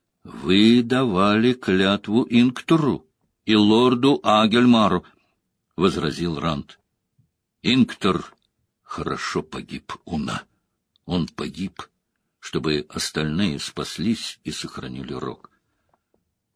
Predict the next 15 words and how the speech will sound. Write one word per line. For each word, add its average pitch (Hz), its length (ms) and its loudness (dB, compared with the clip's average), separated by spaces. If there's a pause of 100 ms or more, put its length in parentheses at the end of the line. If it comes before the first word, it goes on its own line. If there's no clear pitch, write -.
(200)
Об - 160 -12
остальном 71 500 -6
незачем 65 600 -6
рассказывать 87 880 -4 (380)
им 101 340 6
или 76 220 0
кому-то 80 420 -6
еще". 90 460 -4 (1120)
Он 165 240 0
надеялся, 95 540 0
что - 200 -2
Инктор 113 600 2
вновь 107 480 2
обрел 101 640 2
свет. - 640 -2